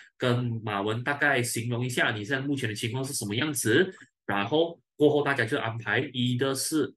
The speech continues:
像一样的线上或者是线下的一对一咨询服务，去帮你解决这一些的问题啦，all right？Yet again，我还是要跟大家就是重复多一次，我们提供的这些服务呢是 free of charge 的，it doesn't mean that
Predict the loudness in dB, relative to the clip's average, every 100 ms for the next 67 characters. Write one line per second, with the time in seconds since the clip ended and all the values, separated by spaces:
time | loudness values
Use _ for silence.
0 | -10 -4 -4 -2 -2 0 2 0 -2 _
1 | 0 0 2 -2 -4 -4 -4 -2 -2 0
2 | 2 0 0 2 4 4 4 0 -2 -2
3 | 0 0 0 -8 -20 -6 -4 -2 -4 -4
4 | -8 -6 -6 -4 -4 -2 -2 -4 -6 -2
5 | -2 -2 -2 2 2 0 -12 _ _ _
6 | _ _ _ 0 2 4 4 2 -2 -18
7 | _ 2 2 4 0 0 0 -2 -2 -6
8 | -6 -4 -2 -2 -2 2 2 2 -4 -20
9 | _ 2 4 4 0 -2 0 0 0 2
10 | 0 -2 -6 0 2 2 0 -4 -4 -2
11 | -2 0 -2 -6 -6 -4 -2 -2 -2 -4
12 | -6 -10 -4 -2 0 0 2 2 2